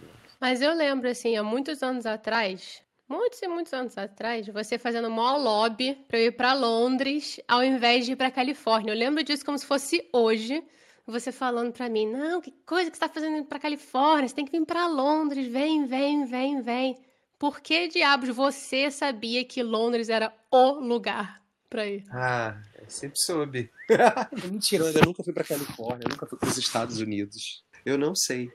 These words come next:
Speaker 1: Eu realmente não sei. Eu sempre tive uma paixão por essa cidade. Sempre gostei muito daqui. Eu sempre fui uma pessoa bem mais pro lado europeu do que pro lado americano, sabe? De,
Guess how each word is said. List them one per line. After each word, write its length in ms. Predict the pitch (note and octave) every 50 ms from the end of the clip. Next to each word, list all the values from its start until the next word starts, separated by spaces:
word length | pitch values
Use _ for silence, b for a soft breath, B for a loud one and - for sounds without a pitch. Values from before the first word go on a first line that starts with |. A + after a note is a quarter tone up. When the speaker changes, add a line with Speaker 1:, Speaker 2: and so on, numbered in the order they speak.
| - -
Speaker 1:
Eu 60 | -
realmente 340 | D3 D3+ D3+ D#3 D#3 - D#3
não 140 | D#3+ D#3+
sei. 200 | D#3 - D#3 C#3
Eu 60 | C3 B2+
sempre 260 | - D3+ C#3+ D3+ D3+
tive 180 | C#3+ D3+ D3+
uma 120 | D3+ D3+ D3+
paixão 460 | - F3 F3+ - - - C#3+ C3 C3
por 140 | C3 B2 A2+
essa 180 | A2 A2 A#2+
cidade. 340 | G#2 - - - F#2+ F#2+ -
Sempre 200 | - G#2 - -
gostei 280 | G#2+ A2 A2 - A#2 A2
muito 360 | G#2 F#2+ F#2+ F#2+ F#2+ - F#2
daqui. 380 | F#2 F2+ - - E2+ E2+ F2 - _ _ _ _
Eu 80 | - -
sempre 240 | - D3+ C#3+ D3+ D3+
fui 140 | - D#3 D3+
uma 120 | D3 D3
pessoa 280 | - D3+ C#3+ - C#3+ A#2+
bem 160 | B2+ C3 C#3+
mais 360 | C#3 C3 C3 C3 A#2+ B2 A#2 - - - - - - b b b b b b b b _
pro 140 | A#2+ A#2+ A#2
lado 540 | A#2+ A#2 A#2 A2+ A2+ G#2+ G#2+ G#2 G2+ G2+ G2+ - - -
europeu 580 | - A#2 A#2 G#2+ G#2+ G#2 - - A2+ A2 G#2+ G#2+
do 80 | G#2+ -
que 120 | - -
pro 160 | - - G#2+
lado 220 | G#2+ G2 G2+ G2 G2+
americano, 600 | G2+ G#2 G2 G#2 - - - G2+ F#2 F2 F2+ F2+
sabe? 360 | - - F#2 F#2 F2+ - -
De, 360 | D#2+ - D#2+ D#2+ D#2 D2+ D#2+